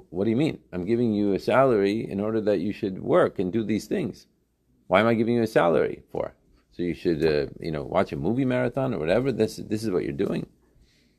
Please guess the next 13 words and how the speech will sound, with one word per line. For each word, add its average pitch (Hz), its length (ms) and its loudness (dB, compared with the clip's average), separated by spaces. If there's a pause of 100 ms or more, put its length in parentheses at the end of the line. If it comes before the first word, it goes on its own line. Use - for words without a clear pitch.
(720)
So - 160 4
no 113 160 4
one 151 180 2
told 135 300 4
him 131 140 2
that 117 120 4
he's 107 100 2
not 123 140 0
allowed 123 320 6
to, 120 320 4
you 117 160 2
know, 113 340 4
uh, 98 260 6